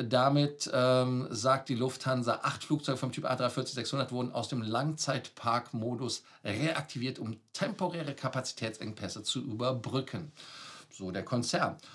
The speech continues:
Und, ähm, kann natürlich auch damit zusammenhängen, dass die sieben acht sieben später kommt, kann auch damit zusammenhängen, dass man andere Themen hat.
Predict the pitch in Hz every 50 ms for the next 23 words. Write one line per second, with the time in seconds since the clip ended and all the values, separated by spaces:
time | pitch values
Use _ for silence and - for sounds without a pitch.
0 | - - - - - - 131 123 120 120 123 120 - - - - - 123 117 117
1 | 117 117 113 110 107 107 107 104 - _ _ _ _ _ _ _ _ _ - -
2 | - - - - 117 123 123 131 143 - 175 180 160 156 143 143 - 151 151 160
3 | 156 - 165 - 151 147 151 131 127 139 123 117 - - 110 98 101 92 85 -
4 | - - - - 165 170 180 175 160 156 - - 135 131 127 - 123 120 - -
5 | 131 120 113 113 117 - - - - - - - - - 139 135 135 127 - 139
6 | 120 117 113 - - 123 101 107 117 107 110 113 117 117 113 120 110 110 107 107
7 | 107 107 110 117 107 92 107 107 104 - 117 104 101 98 - - 120 135 147 143
8 | 135 135 135 - - 135 127 123 127 131 120 104 123 117 113 - - -